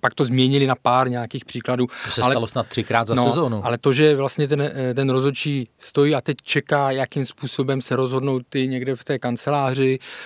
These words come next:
Speaker 1: a, a prostě jsou vytla-, nejsou vtažení do toho zápasu a tak dále. To byl jeden z největších, eh, to byl jeden z největších mínusů a vlastně tu tečku tomu nasadilo to, což není var, ale to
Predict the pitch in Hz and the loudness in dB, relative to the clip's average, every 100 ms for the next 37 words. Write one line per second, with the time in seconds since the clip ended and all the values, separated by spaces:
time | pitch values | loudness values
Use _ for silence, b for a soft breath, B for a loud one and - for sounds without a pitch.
0 | B - 120 120 120 131 143 - - 135 | B -8 -4 -2 -2 -4 -10 -10 -6 -6
1 | 127 127 127 120 143 139 - 139 170 - | -6 -10 -14 -16 -16 -8 -2 -2 -4 -16
2 | 170 156 156 131 - 175 - 151 165 165 | -16 -10 -4 -2 -2 -2 0 0 2 2
3 | - 165 180 170 151 151 139 131 123 139 | 4 4 4 4 2 0 0 -2 -4 -4
4 | - 147 143 143 147 - B - 147 170 | -8 -4 -2 2 2 0 B 2 6 6
5 | 170 175 151 156 160 - 156 - 143 135 | 6 6 4 4 4 2 -2 0 0 2
6 | 139 143 151 131 135 139 156 135 135 139 | 2 2 0 0 -2 -2 -4 -2 0 0
7 | - 151 147 B B B - 120 123 127 | 2 4 2 B B B -4 0 0 0
8 | - 123 - 143 120 _ _ _ 156 131 | -4 -6 -2 -2 -4 _ _ _ -2 4
9 | 147 - 160 151 151 147 139 - 156 143 | 4 4 4 4 4 4 2 0 2 4
10 | 147 147 B B B 139 135 - 127 - | 4 2 B B B 0 0 -2 -4 0
11 | 143 143 131 131 143 139 131 | 2 4 4 4 6 4 2